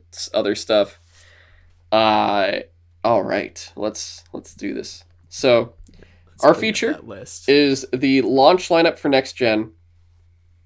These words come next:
Speaker 1: I'm gonna go in order, kind of in a way of release date, but this is more so the launch week. The launch week that is, uh, November tenth and twelfth, which is, tenth is the day the Xbox's launch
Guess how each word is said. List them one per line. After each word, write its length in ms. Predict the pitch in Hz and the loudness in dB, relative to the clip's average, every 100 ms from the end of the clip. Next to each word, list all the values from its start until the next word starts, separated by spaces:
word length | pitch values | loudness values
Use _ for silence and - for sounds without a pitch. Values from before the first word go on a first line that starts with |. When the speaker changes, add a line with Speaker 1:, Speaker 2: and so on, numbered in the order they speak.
| _ _ | _ _
Speaker 1:
I'm 100 | - | 2
gonna 120 | 139 151 | 4 6
go 220 | 165 160 | 6 6
in 60 | 131 | 6
order, 520 | 139 143 135 131 123 | 4 4 4 4 4
kind 160 | 196 233 | 2 2
of 300 | 151 123 - _ _ _ | 0 -4 -14 _ _ _
in 140 | 180 180 | 2 4
a 60 | |
way 200 | 156 151 | 6 6
of 120 | 151 139 | 6 4
release 340 | 135 139 - | 2 2 0
date, 340 | 139 135 - _ _ - _ - | 2 2 0 _ _ -20 _ 2
but 180 | 135 - | 2 4
this 200 | 151 185 | 0 0
is 160 | 165 147 | 0 4
more 320 | 147 160 165 | 4 4 2
so 400 | - 156 139 131 | -2 0 2 2
the 160 | 127 | 0
launch 480 | 120 123 131 131 - | 2 4 4 2 -2
week. 320 | 85 80 - _ _ _ | -10 -10 -14 _ _ _
The 80 | - | 0
launch 280 | 120 123 - | 2 2 0
week 160 | 127 123 | -4 -2
that 120 | 120 | 0
is, 280 | 120 113 - | 0 -2 -2
uh, 180 | 110 110 | 0 0
November 360 | 113 123 110 | -2 -4 -6
tenth 480 | - 131 123 120 _ _ _ - | -6 -4 -4 -4 _ _ _ -2
and 380 | 113 113 107 101 | 0 0 -2 -6
twelfth, 480 | - 113 104 - | -4 -2 -2 -6
which 280 | - 113 - | -10 -10 -6
is, 300 | 110 101 - | -6 -6 -10
tenth 300 | - 139 131 127 | -4 -2 0 -2
is 260 | 113 - | -2 -4
the 100 | 123 | -8
day 380 | 123 165 170 160 | 0 2 4 2
the 160 | 143 - | -2 -2
Xbox's 680 | 143 - 127 113 - 120 120 | -2 -2 -2 -2 -4 -8 -2
launch 600 | 123 127 123 - - | 2 4 2 -2 -16